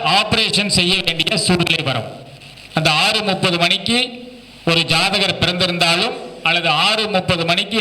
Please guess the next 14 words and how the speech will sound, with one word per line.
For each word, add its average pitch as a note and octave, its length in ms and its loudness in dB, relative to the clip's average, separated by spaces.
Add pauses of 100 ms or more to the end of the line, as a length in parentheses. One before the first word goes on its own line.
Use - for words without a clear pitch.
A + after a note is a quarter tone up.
(120)
நம்மிடம் F3 360 -2 (100)
ஜாதகம் F#3+ 540 0
பார்க்க F3+ 440 0
வந்தாலும், G3 500 0 (240)
இந்த D#3+ 120 -2 (140)
பலன் F3+ 320 -2
நிச்சயமாக E3 680 0
உண்டு. D3 200 0 (2000)
அடுத்து, G3 360 0 (1200)
ஏழு C4 200 0 (100)
முப்பது G#3+ 400 0
மணிக்கு F#3 360 0 (320)
ஒரு F#3 120 2 (100)
குழந்தை G3 320 0